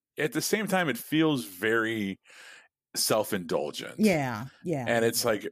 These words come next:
Speaker 1: did you really need these five different stories? Couldn't you have structured this better? It's almost like
Speaker 2: Well, it was supposed to be a T V series, which was why, uh, it, it was structured that way. So it's like, yes,
Speaker 1: Oh.
Speaker 2: once he converted it to a movie, then there was a lot that he should have taken out. However,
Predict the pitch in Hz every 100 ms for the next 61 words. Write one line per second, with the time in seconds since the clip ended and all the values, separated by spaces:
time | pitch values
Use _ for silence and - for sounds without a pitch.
0 | - 123 120 123 127 135 123 113 107 101
1 | - - 104 107 101 104 - 85 - -
2 | 104 98 98 92 - - 117 92 107 -
3 | - 107 - 101 80 71 - 92 92 87
4 | 87 85 82 117 127 123 - 104 95 440
5 | 392 392 370 - - 440 508 - 247 196
6 | 151 143 - - 254 196 185 359 339 -
7 | 160 135 123 113 131 151 156 165 151 160
8 | 147 147 151 - 156 151 139 156 151 -
9 | 170 160 - - 240 269 - 202 156 127
10 | - 156 143 139 - 202 196 180 - 190
11 | 226 208 208 202 196 175 - 285 330 254
12 | 208 185 226 202 - 202 160 170 247 185
13 | 156 156 165 165 165 151 165 190 143 156
14 | 156 - 214 185 165 151 165 180 - 147
15 | 202 247 170 165